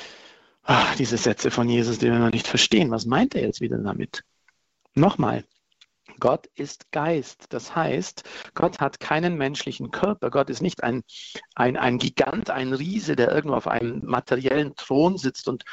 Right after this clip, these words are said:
von dort aus die Fäden dieser Welt in der Hand hält. Gott ist anders. Gott hat keinen menschlichen Körper. Gott ist ein Geist. Das heißt, <laughs> er ist das, was du auch bist, aber ohne Körper.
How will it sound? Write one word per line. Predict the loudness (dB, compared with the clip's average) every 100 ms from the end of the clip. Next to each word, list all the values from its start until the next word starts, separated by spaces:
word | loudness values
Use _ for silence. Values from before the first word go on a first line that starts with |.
| -16
von | -2 0 2
dort | 2 2
aus | -2 -4
die | -8
Fäden | -8 -6 -4 -6
dieser | -8 -2
Welt | 0 2 0
in | -2
der | -2
Hand | -2 0
hält. | 0 2
Gott | 2 2
ist | -4 -4
anders. | -2 0 -2 -8 -12 -14 -18 -20 -18 -18 -20 _
Gott | 0 0 0
hat | -4 -4
keinen | -2 0 2
menschlichen | 0 -2 -4 -6 -8
Körper. | -4 -2 -2 -4 -12 -14 _ _ _ -20 -20 -20 -20 _ _ _
Gott | 2 2
ist | -2 -12 -10
ein | -10 -6
Geist. | -2 0 2 0 -4 -2
Das | -2 0
heißt, | 0 0 -6 -12 -8 -2
<laughs> | -2 _ _ -20 -14 -12 -12 -14 _ _
er | 2
ist | 2 2
das, | 0 0
was | -6 -6
du | -8
auch | -2 0 0 -4
bist, | -4 -2 -2 -8 -18 -20 _ _ _ _ _ _ _ _ _ _ -8
aber | -4 -2
ohne | 0 0
Körper. | -2 0 0 0 -8 -16